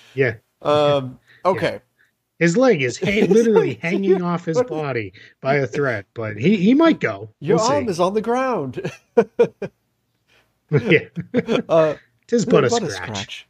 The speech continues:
Speaker 2: Oh, gosh. Oh, no. Now we're really dating ourselves here, Keith. We're getting into Monty
Speaker 1: <laughs> Yeah.
Speaker 2: Python.
Speaker 1: Oh, yeah. Kool-Aid Man
Speaker 2: Yeah.
Speaker 1: yesterday, now Monty
Speaker 2: Oh,
Speaker 1: Python
Speaker 2: no.
Speaker 1: today.
Speaker 2: We're falling to pieces.
Speaker 1: I stand by it. Those are good
Speaker 2: I think so.
Speaker 1: references.
Speaker 2: I agree. Uh, okay. Finish things off.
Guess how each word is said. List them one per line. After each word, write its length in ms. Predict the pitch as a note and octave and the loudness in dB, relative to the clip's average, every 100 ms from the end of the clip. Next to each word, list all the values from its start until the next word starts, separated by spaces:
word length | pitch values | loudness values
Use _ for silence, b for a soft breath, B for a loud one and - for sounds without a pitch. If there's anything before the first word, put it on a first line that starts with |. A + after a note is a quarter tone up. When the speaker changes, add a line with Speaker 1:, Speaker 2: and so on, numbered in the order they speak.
| _ | _
Speaker 2:
Oh, 220 | D3+ C#3+ A#2+ | -6 -4 -6
gosh. 480 | A2 G#2 A2 - _ _ - | -10 -12 -12 -18 _ _ -6
Oh, 220 | C#3+ C3+ | -2 -2
no. 420 | A2+ A2 F3+ F3+ _ | -2 -2 -2 -6 _
Now 180 | C#3+ D#3 | 2 4
we're 140 | D3 B2 | 4 4
really 260 | A#2+ A#2 | 2 2
dating 280 | A2+ A2+ A2+ | 0 -2 -2
ourselves 360 | A2 A#2+ A2+ A2+ | -4 -4 -6 -6
here, 120 | A2+ | -8
Keith. 260 | - A2+ A#2+ | -4 -4 -4
We're 120 | B2 | -4
getting 180 | B2 A#2+ | -2 -2
into 140 | A2+ | -4
Monty 240 | G#2+ A2 | -6 -6
Speaker 1:
<laughs> 40 | A2 | -6
Yeah. 60 | A2+ | -4
Speaker 2:
Python. 240 | G#2 G#2+ G#2 _ | -4 -6 -12 _
Speaker 1:
Oh, 200 | A#2 C3+ | 0 4
yeah. 240 | C#3 G2 F#2 _ _ _ _ _ | 4 2 -8 _ _ _ _ _
Kool-Aid 380 | - D3 D3+ D3 | -4 4 4 4
Man 220 | C#3+ C#3+ | 2 2
Speaker 2:
Yeah. 140 | C3+ C3+ | 2 2
Speaker 1:
yesterday, 380 | B2+ A#2 A2 A2 | 2 0 0 -2
now 200 | A#2 B2 | -4 -10
Monty 260 | B2+ B2 A#2+ | -8 -6 -6
Speaker 2:
Oh, 20 | |
Speaker 1:
Python 460 | B2+ B2 A#2 B2+ | -4 -4 -4 -6
Speaker 2:
no. 180 | G#2+ G#2+ | -6 -6
Speaker 1:
today. 180 | A2 C3 _ _ _ - | -8 -8 _ _ _ -6
Speaker 2:
We're 120 | D3 | -4
falling 260 | - A#2+ A2 | -2 -4 -6
to 60 | |
pieces. 420 | A2 B2 - A2 - | -6 -8 -8 -14 -2
Speaker 1:
I 140 | C3+ | 2
stand 300 | E3 D3 G#2 | 2 0 -6
by 160 | F#2 F#2 | -8 -16
it. 100 | G2 | -6
Those 180 | C3 D3+ | -2 0
are 60 | D#3+ | 2
good 120 | D3+ | 2
Speaker 2:
I 100 | D3 | 2
think 220 | A#2 A2+ | 0 -10
so. 120 | G#2 | -10
Speaker 1:
references. 180 | A2+ A2 | -12 -10
Speaker 2:
I 40 | B2 | -10
agree. 300 | A#2 - D2 - - B B B | -10 -14 -20 -20 -20 B B B
Uh, 200 | C#3 D3+ F#3+ | 2 2 4
okay. 320 | G#3 E3 G#2 - _ _ D#3 | 2 2 -2 -6 _ _ -6
Finish 240 | A#3+ C4 - | -2 0 2
things 180 | F#3 C3+ | 2 2
off. 180 | G#2 | 0